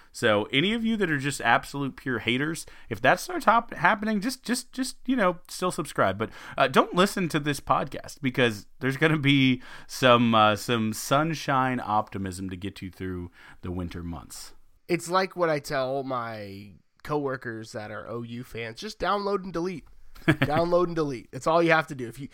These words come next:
Speaker 2: if you don't like hearing positive things about Texas basketball, just, just download and delete. And that's a part of the show where we give some shine to those teams that don't necessarily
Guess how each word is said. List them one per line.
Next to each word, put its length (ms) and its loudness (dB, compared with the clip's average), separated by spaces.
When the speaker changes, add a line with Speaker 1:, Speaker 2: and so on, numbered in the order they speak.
Speaker 2:
if 140 -2
you 100 0
don't 160 8
like 180 2
hearing 200 0
positive 420 2
things 180 -4
about 200 -6
Texas 320 -12
basketball, 640 -8
just, 360 -4
just 260 -10
download 500 0
and 140 -8
delete. 340 -8
And 120 0
that's 180 2
a 20 -14
part 200 2
of 40 -6
the 60 -4
show 160 2
where 120 0
we 60 -2
give 200 -4
some 160 -10
shine 480 0
to 120 -10
those 220 -6
teams 300 -12
that 100 -6
don't 180 -8
necessarily 720 -2